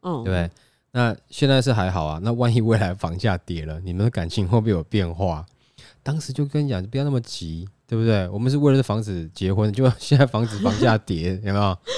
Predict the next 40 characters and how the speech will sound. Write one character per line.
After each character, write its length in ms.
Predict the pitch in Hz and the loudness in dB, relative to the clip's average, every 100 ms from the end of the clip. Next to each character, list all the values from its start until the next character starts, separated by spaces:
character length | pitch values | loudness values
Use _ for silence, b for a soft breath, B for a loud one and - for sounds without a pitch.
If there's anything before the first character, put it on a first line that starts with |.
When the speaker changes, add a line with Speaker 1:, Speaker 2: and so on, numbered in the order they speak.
| B B | B B
Speaker 2:
那 80 | 117 | -8
最 160 | 110 131 | 2 2
后 60 | |
两 120 | 107 | 2
个 80 | 87 | -2
人 60 | 95 | -2
闹 160 | 104 | -2
分 240 | 101 95 92 | 0 -2 -2
手。 260 | - 85 82 _ _ | -6 -10 -14 _ _
专 180 | 131 135 | 4 6
家 100 | 135 | 4
建 220 | 131 139 | 2 0
议 80 | 120 | 2
的， 100 | 92 | 0
我 80 | 85 | 0
觉 80 | 95 | -2
得 60 | |
是 80 | 110 | -2
对 260 | - 104 85 | 0 0 0
的 140 | 76 | -4
啦。 260 | 71 - - | -10 -16 -14
你 100 | 95 | -12
最 160 | 90 131 | 0 2
好 160 | 101 | 2
是 160 | 90 110 | 0 -2
真 160 | 110 107 | -2 0
的 120 | 95 | 0
有 360 | 82 73 67 90 | -2 -6 -10 -12
真 220 | - 120 | -2 0
正 260 | 117 110 92 | 2 0 -2
结 240 | - 87 | -4 -4
婚 300 | 90 98 101 | -2 -2 -2
的 380 | 95 85 78 73 95 | -2 -4 -4 -8 -8
事 300 | - 123 87 | -2 -2 -2
实， 260 | - 69 85 - _ _ - | -8 -14 -16 -20 _ _ -6
而 80 | |
且 120 | 110 95 | -2 -2
已 180 | 87 95 | -2 -6
经 340 | - 127 139 131 | -2 -2 -2 -8
是 400 | - 120 95 | -4 -2 -2